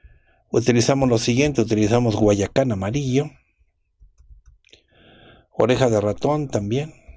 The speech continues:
sañate, catarinilla, buenas plantas, hoja de naranjo agrio también,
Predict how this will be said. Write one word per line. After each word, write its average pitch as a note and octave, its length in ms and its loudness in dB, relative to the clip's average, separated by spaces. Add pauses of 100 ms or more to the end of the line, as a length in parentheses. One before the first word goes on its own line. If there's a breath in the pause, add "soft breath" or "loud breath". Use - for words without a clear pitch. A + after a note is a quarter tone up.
(540 soft breath)
sañate, A2 760 -4 (960)
catarinilla, G2 1080 -4 (1700)
buenas G#2 280 -4
plantas, - 760 -6 (2750)
hoja B2 300 2
de A#2 120 2
naranjo A2+ 440 0
agrio A#2+ 300 0
también, A#2 520 -2